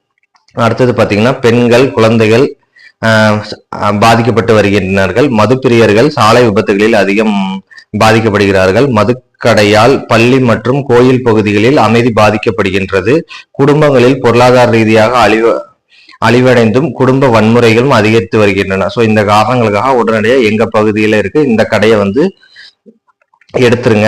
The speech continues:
அப்படின்னு வந்து இதுல கேட்டிருக்காங்க. So அது மட்டும் இல்லாம என்னென்ன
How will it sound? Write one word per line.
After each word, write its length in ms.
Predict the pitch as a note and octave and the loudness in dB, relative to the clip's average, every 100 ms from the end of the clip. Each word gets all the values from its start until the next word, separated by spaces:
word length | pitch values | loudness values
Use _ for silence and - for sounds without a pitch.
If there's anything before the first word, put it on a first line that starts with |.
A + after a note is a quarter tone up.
| G#2+ | 0
அப்படின்னு 320 | F#2+ G2+ G2 | 0 -2 0
வந்து 140 | G2 A2+ | 2 2
இதுல 100 | F#2+ | 0
கேட்டிருக்காங்க. 580 | G2 F2+ F2+ F2+ F#2 C3+ C#3 _ _ | -4 -4 -4 -4 -2 -4 -6 _ _
So 240 | - D3 | -6 0
அது 220 | B2+ A2 | 2 2
மட்டும் 260 | A#2+ A#2+ A#2+ | 0 0 0
இல்லாம 360 | G#2 G2+ A#2+ D#3+ | 2 0 0 0
என்னென்ன 520 | A2 A#2 A2+ A2+ | 0 0 0 0